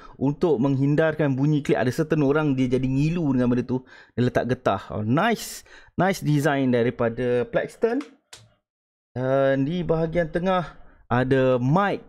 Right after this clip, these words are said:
uh, dan juga volume controller. Mic, volume controller dan juga play pause button. Okey, play pause button dan mic, uh, volume controller dia berbentuk sliding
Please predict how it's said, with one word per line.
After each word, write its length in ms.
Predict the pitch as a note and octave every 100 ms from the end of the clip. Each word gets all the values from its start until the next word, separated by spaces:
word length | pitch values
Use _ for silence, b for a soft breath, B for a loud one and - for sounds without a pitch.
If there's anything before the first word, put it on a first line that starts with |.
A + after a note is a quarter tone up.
| -
uh, 400 | - C3 B2+ C3
dan 240 | C3 D3 C3+
juga 320 | C3 C#3 B2+
volume 560 | B2+ C#3 C#3+ C#3+ C3+ C3+
controller. 640 | C3+ C3+ A#2+ C3+ C#3+ C#3 A2+ B B B -
Mic, 320 | E3+ G3 G#2+
volume 400 | C#3+ D#3 E3 D3+
controller 640 | D#3+ D#3 E3+ E3+ F#3 F3+
dan 400 | C#3 D3 D3+ C3+
juga 720 | B2+ C#3+ C#3 C3 D3 D3 C#3+ C#3 - -
play 320 | E3+ E3 D#3 - D#3+
pause 320 | D#3 D#3 B2
button. 480 | C#3+ C#3+ G#3 E3+ - B B B B
Okey, 320 | D3+ F#3 F3
play 240 | C3+ C#3
pause 240 | - B2 B2+
button 400 | C3+ D3+ D#3+ C#3
dan 240 | C#3 C#3
mic, 480 | D3 F3+ F#3+ F3 - b b b
uh, 240 | D3 D3+
volume 400 | D3+ A3 C4+ B3+
controller 400 | A3 G#3 A3 A3
dia 160 | D#3 F#3+
berbentuk 400 | E3+ F3 E3+ A#2
sliding 640 | - E3+ F#3+ F#3 C#3 A2